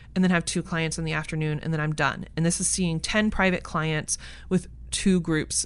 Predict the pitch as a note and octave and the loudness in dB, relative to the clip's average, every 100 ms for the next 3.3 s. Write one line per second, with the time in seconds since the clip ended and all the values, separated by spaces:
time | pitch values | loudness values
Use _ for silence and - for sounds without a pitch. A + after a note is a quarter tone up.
0 | - E3 D#3 D3+ C#3+ F2+ - - - - | -2 -2 0 0 -2 -2 -6 -10 -14 -18
1 | - - - - - - - G#3+ A#3 - | -20 -20 -18 -18 -16 -2 4 6 6 8
2 | G3 G3+ F#3+ E3+ - - F3 E3 - - | 6 8 4 0 -4 -2 0 0 -2 -6
3 | F#2 - A3+ | -4 -4 -6